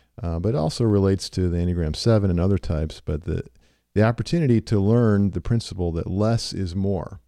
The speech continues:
Uh, because some of us, if you're like me, would just sort of live by this idea, more,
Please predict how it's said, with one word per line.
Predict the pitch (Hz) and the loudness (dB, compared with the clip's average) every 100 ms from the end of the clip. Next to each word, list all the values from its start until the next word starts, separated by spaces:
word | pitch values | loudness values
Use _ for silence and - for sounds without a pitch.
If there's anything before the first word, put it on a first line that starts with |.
| _ _ - _ _ _ - 107 | _ _ -20 _ _ _ -16 -10
Uh, | 85 85 | -8 -8
because | 80 90 - 95 | -8 -8 -4 -4
some | - 131 | 0 0
of | 104 | 2
us, | 90 - | 0 -2
if | 92 | -6
you're | 101 92 | -4 -2
like | 90 85 | -2 -2
me, | 104 104 87 85 | 0 0 0 -2
would | - 92 90 | -4 -4 -4
just | 95 | -4
sort | 110 101 | -2 0
of | |
live | 95 139 | 0 0
by | 110 82 | 0 -2
this | 85 - | -2 -2
idea, | 87 82 87 78 | -4 -2 -2 0
more, | 87 147 202 65 65 | 2 2 2 -4 -8